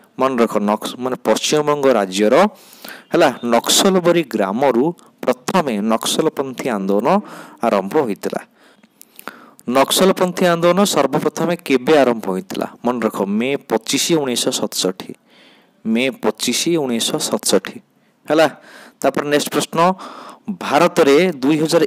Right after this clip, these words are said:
ଏଗାର ଜନଗଣନା ଅନୁଯାୟୀ ପୁରୁଷ ସାକ୍ଷରତା ହାର କେତେ? ଦୁଇ ହଜାର ଏଗାର ଜନଗଣନା ଅନୁଯାୟୀ ପୁରୁଷର ସାକ୍ଷରତା ହାର ହେଉଛି ବୟାଅଶୀ ଦଶମିକ ଏକ ଚାରି ଶତକଡ଼ା।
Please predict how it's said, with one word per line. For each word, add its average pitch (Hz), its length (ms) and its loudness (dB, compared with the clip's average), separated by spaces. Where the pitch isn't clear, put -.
ଏଗାର 151 420 2
ଜନଗଣନା 147 600 2
ଅନୁଯାୟୀ 147 280 2
ପୁରୁଷ 139 480 0
ସାକ୍ଷରତା 123 640 -2
ହାର 123 160 -2
କେତେ? - 340 -6
ଦୁଇ 123 220 -2
ହଜାର 135 300 0
ଏଗାର 120 400 0
ଜନଗଣନା 127 420 -2
ଅନୁଯାୟୀ 143 300 2
ପୁରୁଷର 143 420 4
ସାକ୍ଷରତା 139 640 0
ହାର 139 140 2
ହେଉଛି 147 640 2
ବୟାଅଶୀ 131 460 4
ଦଶମିକ 131 440 0
ଏକ 123 300 2
ଚାରି 117 300 -2
ଶତକଡ଼ା। 90 600 -4